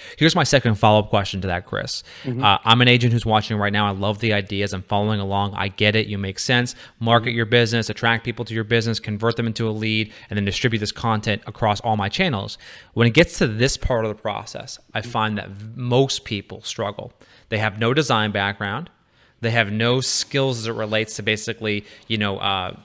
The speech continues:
Speaker 1: representing or beautifully representing their brand. If you were to ask them which of these images best represents your brand, it's hard for them to make that decision 'cause they
Speaker 2: Mm-hmm.
Speaker 1: haven't thought that deeply about it. What is their options for those people
Speaker 2: By the
Speaker 1: who
Speaker 2: way, by the way, not to mention, when we give these graphics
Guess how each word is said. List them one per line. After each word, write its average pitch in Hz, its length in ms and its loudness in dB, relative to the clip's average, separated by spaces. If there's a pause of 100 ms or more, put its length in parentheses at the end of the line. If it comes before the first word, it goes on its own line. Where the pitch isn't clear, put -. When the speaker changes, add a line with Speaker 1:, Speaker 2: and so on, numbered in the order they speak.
(280)
Speaker 1:
representing 117 600 2
or 107 80 -2
beautifully 113 400 -4
representing 107 380 -2
their 107 140 -2
brand. 104 440 -4
If 117 180 -8
you 127 120 0
were 123 60 0
to 120 60 4
ask 123 240 4
them 113 140 -4
which 127 300 -4
of 123 100 -2
these 110 160 -6
images 117 520 -4 (260)
best 123 300 2
represents 113 400 -2
your 110 80 -2
brand, 120 180 2
it's 107 80 -6
hard 120 320 -2
for 123 100 -8
them 113 100 -6
to 107 40 -6
make 104 160 -4
that 101 140 -8
decision 101 460 -8
'cause - 360 -8
they 110 40 -4
Speaker 2:
Mm-hmm. - 20 -2
Speaker 1:
haven't 110 220 -2
thought 101 180 2
that 101 140 -4
deeply 98 260 -8
about 92 280 -8
it. 127 140 -8 (240)
What 160 200 4
is 165 160 -2
their 131 400 0
options - 640 -4 (280)
for 123 100 -6
those 156 220 4
people 175 200 -2
Speaker 2:
By 143 60 0
the 139 100 4
Speaker 1:
who 139 60 -2
Speaker 2:
way, 160 200 2
by 151 140 2
the 147 100 2
way, 151 160 4
not 135 220 -2
to 117 100 -2
mention, 117 420 -2
when 113 220 -4
we 139 240 0
give 113 540 -2
these 123 300 -4
graphics - 760 -6